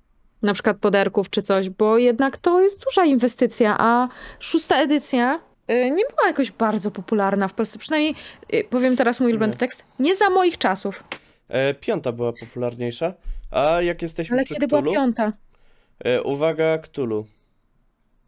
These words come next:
Speaker 1: Albo jak mówią nasi sąsiedzi zza, y,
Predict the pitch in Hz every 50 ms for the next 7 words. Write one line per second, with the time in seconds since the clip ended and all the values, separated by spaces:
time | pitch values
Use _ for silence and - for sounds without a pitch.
0 | _ _ _ _ _ _ _ _ _ _ - 233 240 240 226 247 269 262 269 262
1 | 254 262 262 262 254 262 254 254 254 247 247 - - 262 247 240 240 240 226 -
2 | - 247 247 - - 240 208 208 226 226 226 220 214 208 214 214 208 208 214 220
3 | 214 208 208 208 208 - - - 202 196 196 196 190 190